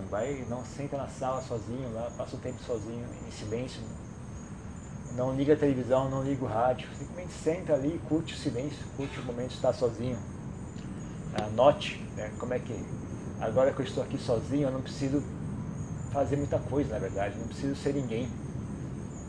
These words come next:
Sozinho aqui eu não preciso ser ninguém, não tem deveres nenhum a cumprir.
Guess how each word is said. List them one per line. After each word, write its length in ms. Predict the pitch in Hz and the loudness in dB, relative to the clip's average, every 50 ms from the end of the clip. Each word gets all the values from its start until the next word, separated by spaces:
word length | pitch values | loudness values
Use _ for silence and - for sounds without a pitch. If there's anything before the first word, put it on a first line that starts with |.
| - - - - - | -8 -8 -8 -6 -2
Sozinho 440 | - 127 123 120 123 - 131 143 139 | 2 4 4 4 2 0 0 2 2
aqui 160 | 120 - - | 2 2 0
eu 60 | 139 139 | 0 0
não 80 | 139 | 0
preciso 300 | 135 - - 139 143 151 | -2 -2 0 2 2 2
ser 180 | - - 127 127 | 2 0 0 0
ninguém, 280 | 117 113 104 98 - - - - | 0 -2 -4 -4 -4 -4 -4 -4
não 80 | 104 - | -4 -4
tem 160 | - 117 131 | -2 -2 0
deveres 480 | 127 135 123 110 104 123 127 151 143 143 | 2 2 2 2 2 4 4 4 4 4
nenhum 260 | 143 127 120 123 123 120 - - - 117 | 2 0 0 0 -2 -4 -4 -4 -4 -4
a 60 | 113 | -4
cumprir. 440 | - 113 110 - - 107 104 98 | -4 -4 -4 -4 -4 -4 -4 -4